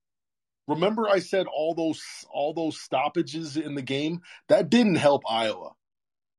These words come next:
I was like, "Look, that helps Michigan. It sucks as a viewer."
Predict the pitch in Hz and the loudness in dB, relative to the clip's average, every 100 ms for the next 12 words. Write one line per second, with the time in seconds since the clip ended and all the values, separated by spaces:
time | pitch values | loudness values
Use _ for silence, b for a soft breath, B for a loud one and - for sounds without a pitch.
0 | _ _ _ _ _ - 151 170 139 135 | _ _ _ _ _ 2 4 4 2 -2
1 | 127 - 143 208 220 240 - 180 233 131 | -4 -2 0 0 0 -4 -4 -8 -8 -10
2 | 101 117 131 _ 131 117 185 208 - 120 | -14 -12 -14 _ -8 0 2 2 2 0
3 | 101 90 170 190 101 165 | -4 -8 -4 -4 -4 -10